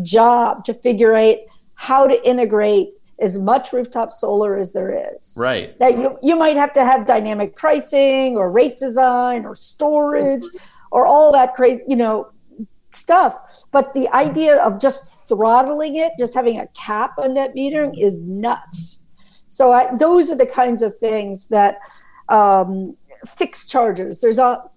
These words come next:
Speaker 1: tons of utilities, especially smaller ones, that they're like, "Okay, you can have solar, but you gotta pay us fifty dollars a month for the right to have solar."
Speaker 2: Right.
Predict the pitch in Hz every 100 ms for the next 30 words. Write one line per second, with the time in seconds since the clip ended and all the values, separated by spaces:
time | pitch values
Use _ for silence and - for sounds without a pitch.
0 | _ - 339 339 285 233 220 202 254 233
1 | 220 220 208 208 - 247 240 - - 220
2 | 214 226 226 220 220 214 220 - - -
3 | - - 247 247 247 240 233 226 - 294
4 | 302 294 302 262 - 277 269 262 233 269
5 | 262 269 254 - - 262 247 233 - 262
6 | 233 208 220 226 220 214 214 220 - 208
7 | 196 196 208 214 226 180 190 185 190 202
8 | 185 - - 98 90